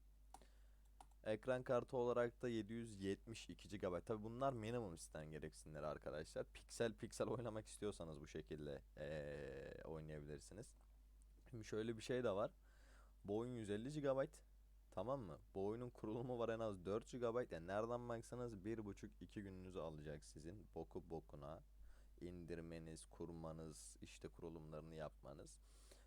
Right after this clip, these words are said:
Ben de bu videoyu şu yüzden çektim. Sen kardeşim bu oyunu indirmeden önce, tamam mı? Bu kadar işte yüz elli gigabaytı indir, bir gün boyunca belki de dört beş saat kurulumunu bekle yapmadan önce dur kardeşim, bir indirme. İndiren insanların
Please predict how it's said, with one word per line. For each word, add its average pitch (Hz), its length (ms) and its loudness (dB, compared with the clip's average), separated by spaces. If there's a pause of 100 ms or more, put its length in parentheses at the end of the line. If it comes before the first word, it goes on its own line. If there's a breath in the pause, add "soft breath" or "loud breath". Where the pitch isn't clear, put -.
(140 loud breath)
Ben 113 200 4
de 127 100 0
bu 127 100 0
videoyu 120 280 -2
şu - 140 -8
yüzden 117 340 -2
çektim. 104 440 -4
Sen 113 220 0
kardeşim 107 640 4
bu 87 160 0
oyunu 101 200 0
indirmeden 98 640 0
önce, 76 400 -4 (280)
tamam 104 260 0
mı? 65 160 -8 (1080 loud breath)
Bu 101 80 -6
kadar 95 280 6
işte - 220 -6
yüz 90 140 -4
elli 95 220 0
gigabaytı 92 540 2
indir, 92 420 0
bir 92 60 0
gün 92 220 -4
boyunca 92 400 0
belki 92 300 4
de 82 240 -2
dört 92 280 0
beş 98 180 4
saat 92 260 6
kurulumunu 95 500 -4
bekle 92 260 4
yapmadan 95 560 6
önce 98 440 -2 (540 soft breath)
dur 143 180 0
kardeşim, 82 480 2
bir 95 100 -6
indirme. 120 720 0 (100)
İndiren 120 500 2
insanların 85 720 -2